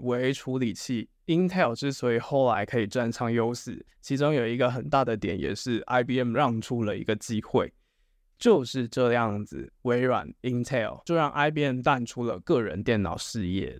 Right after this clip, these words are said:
的版图。所以这是一个反例。那我们再来可以看一下正面的例子，就是如果掌握了市场力量，可以做到什么样的状态。以全联来讲，我们就可以观察到它其实大概有两到三种以上的市场力量，而且它还把市场力量组合成一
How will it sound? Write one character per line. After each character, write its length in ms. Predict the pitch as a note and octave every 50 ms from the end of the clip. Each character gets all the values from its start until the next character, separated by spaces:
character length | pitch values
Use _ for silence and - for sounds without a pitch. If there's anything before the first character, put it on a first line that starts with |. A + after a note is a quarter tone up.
| _ -
的 200 | A2+ G2 D2 - -
版 260 | - F#2 D#2 C#2+ E2+
图。 320 | - - - - - - _ _ _ _ _ -
所 160 | - G#3 G#3+
以 60 | G#3+
这 160 | G3 F#3+ G#3 G3
是 200 | F#3 - G3+ F3
一 160 | D3 C3+ C3+
个 180 | C3+ C3 C3
反 380 | B2 - - A#2+ G#2+ E2+ G2 B2
例。 180 | D3+ C3+ A2+ G#2
那 180 | C3+ D#3 C#3+
我 60 | B2
们 220 | G#2+ G#2 F#2+ A2 B2
再 120 | F3 F3+ D#3 B2 G#2+
来 300 | F#2 D#2 C#2 C2 C#2 - -
可 140 | - - D3
以 100 | C3 A#2
看 300 | - - - - F3 C#3
一 120 | A2+ G2+ A2
下 180 | D3 C3+ A2+ A2
正 240 | - - E3+ C3+ A#2+
面 180 | A#2+ G#2+ G#2
的 100 | G2 G2+
例 220 | A2 A#2+ A#2 G2+ F#2
子， 200 | - - - -
就 180 | - A2 A2
是 200 | A2 - - A2+
如 220 | G2+ G#2 A#2 E3 F3+
果 160 | E3+ D#3 D3
掌 280 | - - C#3+ A2+ -
握 160 | A#2+ C#3 C#3+ C3+
了 120 | A#2 A#2+
市 200 | - - - C#3
场 220 | - - A#2+ G#2
力 160 | - A#2+ A#2 A#2
量， 180 | A#2+ A#2+ A2
可 140 | A2+ - A#2
以 80 | F#2+ -
做 160 | - A#2 A2+
到 160 | A2+ G#2+ A2
什 180 | - - F#2+ F2+
么 60 | F#2+
样 120 | G#2 G#2+
的 80 | F2+ -
状 260 | - - - C#2 -
态。 220 | - - F2+ - - _ _ - - - - - - _ _ _ _ _
以 120 | - D3+ C#3+
全 220 | C3+ - - E3+ F#3
联 160 | F#3+ F#3 F#3
来 180 | F#3 E3+ F#3
讲， 160 | F3+ F3+ D3 A#2
我 60 | A2+
们 100 | A2+ B2
就 80 | D3
可 180 | D3+ - D#3 C#3+
以 140 | A#2+ A2+ A2 -
观 280 | - D3+ C#3 C#3+ D#3+
察 240 | D3+ - B2 - A2
到 160 | A#2+ C#3+ C3
它 160 | B2 C#3 C3
其 160 | C3 - - A#2
实 160 | - - A#2+
大 260 | A#2 - B2+ B2+ B2+
概 80 | A#2+ A#2+
有 180 | A#2+ A2 A2
两 220 | A#2+ A#2 G#2+ A2 A#2+
到 160 | C#3+ C3+ C3
三 280 | C3 - C#3+ C#3+ D3
种 200 | D3+ C3+ A2+ G#2
以 120 | F#2+ G2 G#2
上 200 | - - C3+ B2
的 100 | A#2+ A2+
市 200 | - - F#3+ C#3+
场 240 | A#2+ - A2 G2+ A2+
力 140 | B2 A#2+
量， 200 | A#2 B2+ A#2 F#2 C2
而 120 | - C3+
且 160 | C#3+ - C3
它 160 | A#2 - C#3 C3
还 180 | B2+ B2+ A#2+
把 200 | A#2+ B2 A2 G2
市 240 | - - - F3 C3+
场 260 | - - A#2+ G#2+ A2
力 120 | C3 C#3 C3
量 200 | C3 C3 B2 A#2+
组 240 | - - G#2+ F#2+
合 160 | G2 - A2 A2
成 240 | A#2 - A2+ G#2 D#2+
一 160 | D2+ G2 A2